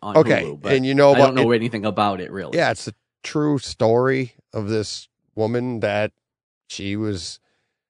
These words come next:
Speaker 2: it's very, I mean, <sighs> it's very controversial, um, what she
Speaker 1: Okay.
Speaker 2: did. I mean, it was controversial in our house 'cause I was like, "I kinda see why she did what she did." It's, I mean, it's, it's not really a spoiler, but the whole thing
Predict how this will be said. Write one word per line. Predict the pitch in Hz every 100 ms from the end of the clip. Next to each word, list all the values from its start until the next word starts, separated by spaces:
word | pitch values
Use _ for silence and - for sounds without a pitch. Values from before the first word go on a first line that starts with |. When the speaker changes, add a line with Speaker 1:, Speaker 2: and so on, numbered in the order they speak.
| _ _ _ _ _ _ -
Speaker 2:
it's | - -
very, | 139 202 196 120
I | 127
mean, | 107 98
<sighs> | -
it's | 113 101 - 110 117 104 -
very | 160 208
controversial, | - 165 160 110 104 123 - - 170 - _ _ _ _ _ -
um, | 110 104 101
what | 107 120
she | 95
Speaker 1:
Okay. | 110
Speaker 2:
did. | - 147
I | 135
mean, | 131
it | 139
was | 196
controversial | - 131 120 110 131 127 127 123
in | 110
our | 104
house | 120 185 -
'cause | - 104
I | 117
was | 117
like, | 110 101
"I | 95
kinda | - 120 117
see | - 123
why | 101 107
she | -
did | 90 110 107
what | 98
she | 92
did." | 92 127 120
It's, | - _ _ _ -
I |
mean, | 143
it's, | 113 - -
it's | -
not | 160 180
really | 175 151
a | 117
spoiler, | - 143 175 135 110
but | 95 -
the | 110
whole | 143 151
thing | - 165 139 123